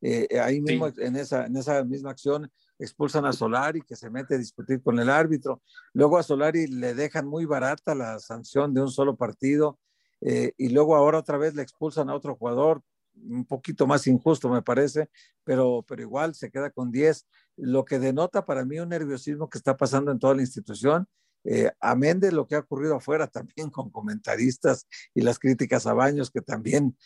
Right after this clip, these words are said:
Speaker 1: son parte del escenario de presión que vive el América. Yo creo que, eh, eh, está la gente ya muy inconforme porque los dos torneos anteriores el desenlace fue, pues fue desastroso para el América, porque perder de esa manera como perdió,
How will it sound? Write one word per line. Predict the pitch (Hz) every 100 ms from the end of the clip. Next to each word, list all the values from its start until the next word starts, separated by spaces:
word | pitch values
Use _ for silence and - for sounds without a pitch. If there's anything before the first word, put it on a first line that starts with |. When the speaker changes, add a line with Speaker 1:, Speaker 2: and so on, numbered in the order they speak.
| _
Speaker 1:
son | - 131 127
parte | 139 135 151
del | 131
escenario | 120 117 113 131 139 147 202 _ _ -
de | 123
presión | 120 113 135 135
que | 147
vive | 120 123 135
el |
América. | 120 113 127 123 113
Yo | 117 123
creo | 156 -
que, | 151 135 120 - _ _ _ -
eh, | 127 120 _ _ -
eh, | 92 92 107
está | - 170
la | 214
gente | 175 202 196 165
ya | 160
muy | 175 170 180 175
inconforme | 127 127 123 113 139 156 165
porque | 165 - 120 107 123 117 107 _ _ _
los | - 123 117
dos | 151 -
torneos | 165 165 156
anteriores | 147 143 135 151 165 131
el | 117
desenlace | 117 - 120 139 143 151
fue, | - 143 151 139 _ _ _ _ -
pues | 143 -
fue | 160 175
desastroso | 175 160 131 160 196 196
para | 165 135
el | 123
América, | 135 214 214 160
porque | 139 120 113
perder | 127 123 156
de | 156
esa | 160 151
manera | 147 151 147
como | 123 117
perdió, | 104 110 135 156